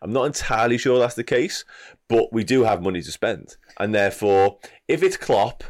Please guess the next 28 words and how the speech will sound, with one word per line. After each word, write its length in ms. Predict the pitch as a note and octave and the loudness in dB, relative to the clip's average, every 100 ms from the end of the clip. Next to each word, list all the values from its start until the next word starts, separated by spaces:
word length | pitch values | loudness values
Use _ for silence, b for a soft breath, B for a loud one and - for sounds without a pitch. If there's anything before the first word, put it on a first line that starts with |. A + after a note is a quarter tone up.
| - | -4
or 160 | F#2+ | -2
if 80 | A2 | 0
it's 200 | A#2 - | -2 -4
Schmadtke 380 | A2 F#2+ - E2+ | -4 -4 -2 0
or 100 | E2 | 2
whoever 360 | G2 G2+ G#2 | 2 2 2
else 220 | G#2 F2 - | 2 0 0
sort 220 | G#2 F2 | -2 0
of 40 | |
looking 240 | G#2+ G#2 G#2+ | -2 -4 -4
at 100 | F2 | -4
the 80 | |
rest 340 | G2 G2 - G#2 | -2 -2 -4 -4
of 40 | |
the 60 | G2 | -4
market 440 | F#2+ F2+ F2 - | -2 -2 -2 -4
and 100 | E2 | -6
saying, 300 | - F2 E2+ - B - | -4 -4 -4 -8 B -2
"Don't 160 | G#2+ | 0
want 140 | F#2+ F#2 | 0 -2
him 180 | F#2+ F#2+ | -4 -6
'cause 160 | E2 | -6
of 80 | E2 | -4
X 240 | E2+ - | -4 -4
reasons," 420 | F2 F2 E2 F2 F2+ | -6 -4 -4 -6 -2
or 240 | F#2 E2+ | -2 0
almost 380 | G2+ G2+ G2 F#2 | -2 0 0 0
like, 320 | F2+ F2 - | -2 -2 -6